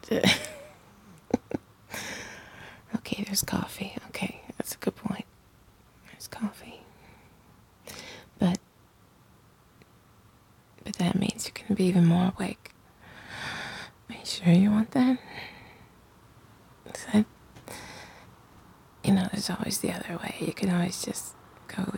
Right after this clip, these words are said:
deeper asleep. <laughs> Okay. Okay, so there's coffee. Um, what else is there? There's music. We could put music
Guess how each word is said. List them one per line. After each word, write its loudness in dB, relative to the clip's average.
deeper -10
asleep. -8
<laughs> 8
Okay. -2
Okay, 2
so 0
there's 2
coffee. -2
Um, 2
what -2
else -6
is -6
there? -18
There's 8
music. 8
We 0
could -4
put -8
music -4